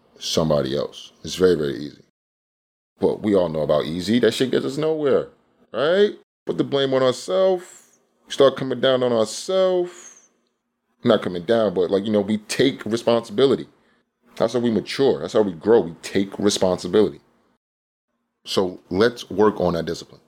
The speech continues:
Let's work on it. All right? Cool. Cool, cool, cool.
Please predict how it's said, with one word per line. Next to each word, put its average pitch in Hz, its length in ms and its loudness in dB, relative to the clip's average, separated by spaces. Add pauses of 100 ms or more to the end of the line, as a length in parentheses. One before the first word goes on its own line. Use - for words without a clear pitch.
(580)
Let's 98 160 0
work 98 200 2
on - 100 -18
it. - 920 -20
All 85 120 0
right? 110 100 0 (720)
Cool. - 240 -14 (640)
Cool, 76 200 -8
cool, - 240 -16
cool. - 180 -20